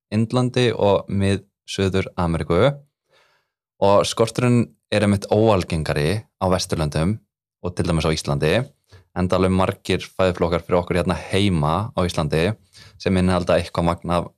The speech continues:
A-vítamíninu, þá bara kjötafurðir eins og lifur, mjólk, mjólkurafurðir og e-, eggjarauður og eitthvað.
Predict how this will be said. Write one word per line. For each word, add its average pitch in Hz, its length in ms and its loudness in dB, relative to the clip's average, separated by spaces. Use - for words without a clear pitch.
A-vítamíninu, 78 680 -2
þá 85 60 0
bara 85 240 0
kjötafurðir 147 560 2
eins 92 160 -2
og 95 240 2
lifur, 98 320 0
mjólk, 104 360 -4
mjólkurafurðir 135 720 4
og 101 240 2
e-, - 600 -18
eggjarauður 131 420 2
og 143 40 4
eitthvað. 156 200 4